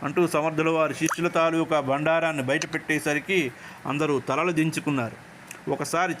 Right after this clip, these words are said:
చాఫల్లో శ్రీరామనవమి ఉత్సవం జరుగుతూ ఉంటే ఒక ఏనుగుపై అంబారీ కట్టి అందులో సీతారాములు ఊరేగింపు చెయ్యాలని సమర్థుల వారు చా-, చాటింపు చేయిస్తే ఊరేగింపు మేళతాళాలతో భజన సంకీర్తనలతో బయలుదేరింది.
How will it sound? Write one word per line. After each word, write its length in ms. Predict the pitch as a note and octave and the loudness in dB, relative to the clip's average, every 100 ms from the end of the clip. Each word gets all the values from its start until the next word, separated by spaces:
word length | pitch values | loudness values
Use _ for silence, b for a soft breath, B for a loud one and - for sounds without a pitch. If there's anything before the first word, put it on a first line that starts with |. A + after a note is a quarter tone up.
| D#3 | 0
చాఫల్లో 460 | F3 F3+ F3 E3+ | 2 2 2 2
శ్రీరామనవమి 760 | D#3 E3+ F3 F3 E3+ E3 D#3+ D#3 | 2 2 2 2 2 2 2 0
ఉత్సవం 320 | D3+ E3 D3+ | 0 2 2
జరుగుతూ 360 | D3 E3+ E3+ | 2 2 4
ఉంటే 260 | E3 D#3 F3 | 2 2 2
ఒక 180 | E3+ D3+ | 2 0
ఏనుగుపై 560 | D3 E3 F3 E3 E3 | 0 2 4 4 2
అంబారీ 400 | D3+ D3+ E3 E3 | 2 2 2 2
కట్టి 480 | D#3+ D#3 - G3+ C3+ - B B B B B | 0 -2 0 2 2 -2 B B B B B
అందులో 300 | C#3 F3 F3+ | 0 4 4
సీతారాములు 720 | E3+ E3 F3+ F3+ F3 F3 E3+ D#3 | 4 2 2 2 4 2 4 4
ఊరేగింపు 600 | D#3+ F3 E3+ F3 D#3 D#3 | 4 4 4 0 0 0
చెయ్యాలని 480 | D#3 E3+ E3 E3 | 2 4 2 2
సమర్థుల 400 | D3 D3+ D#3+ D3+ | 0 0 0 2
వారు 300 | E3 D#3+ D3+ - | 2 4 2 2
చా-, 220 | C#3+ D3+ - - - C3+ | 0 0 -2 -10 -6 -2
చాటింపు 380 | D#3+ E3+ D#3+ | 0 0 -2
చేయిస్తే 600 | C#3 C3+ D#3 - F#3+ G#3 - B B - | -2 -2 -2 2 0 0 -4 B B -4
ఊరేగింపు 540 | D3+ F3+ F#3 F3 F3 D#3+ | 4 6 6 4 2 2
మేళతాళాలతో 840 | D3 E3+ F3 F3 F3 E3+ D#3+ E3+ | 2 2 4 4 6 4 4 4
భజన 260 | D3 D3 E3+ | 4 4 2
సంకీర్తనలతో 760 | F3 D#3+ E3+ E3+ E3 D#3+ E3 | 2 0 0 2 0 2 2
బయలుదేరింది. 580 | C3+ C#3+ F3 E3+ D3 B2+ | 4 4 4 4 4 0